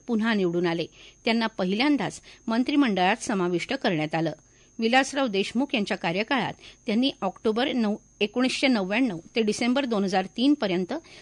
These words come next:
सिंचन मंत्री म्हणून काम पाहिलं. डिसेंबर दोन हजार तीन ते ऑक्टोबर दोन हजार चार पर्यंत पवार यांनी ग्रामीण विकास मंत्री म्हणूनही काम पाहिलं. महाराष्ट्राचे उपमुख्यमंत्रीपद चार वेळा भूषवण्याचा बहुमान त्यांना मिळाला. दोन हजार तेवीस मध्ये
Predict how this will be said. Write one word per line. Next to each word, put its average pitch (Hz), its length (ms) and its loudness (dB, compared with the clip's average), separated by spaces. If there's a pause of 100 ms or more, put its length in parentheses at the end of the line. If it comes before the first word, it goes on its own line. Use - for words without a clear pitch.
सिंचन 285 460 4
मंत्री 214 280 2
म्हणून 190 260 0
काम 190 240 0
पाहिलं. 180 320 -4 (400)
डिसेंबर 277 400 2
दोन 226 200 0
हजार 208 220 0 (120)
तीन 226 260 0
ते 233 140 0
ऑक्टोबर 254 380 -2
दोन 226 200 -2
हजार 180 220 -2
चार 190 360 -2
पर्यंत 175 360 -4 (400)
पवार 233 280 2
यांनी 220 260 2
ग्रामीण 196 460 0
विकास 220 340 -2
मंत्री 202 260 -2
म्हणूनही 196 440 0
काम 165 280 -2
पाहिलं. 170 300 -4 (420)
महाराष्ट्राचे 262 640 2
उपमुख्यमंत्रीपद 226 1080 -2 (160)
चार 247 260 0
वेळा 233 220 2
भूषवण्याचा 196 580 -2
बहुमान 180 420 0 (120)
त्यांना 185 240 0
मिळाला. 170 340 0 (460)
दोन 269 200 2
हजार 294 220 2 (100)
तेवीस 240 400 2
मध्ये 269 300 0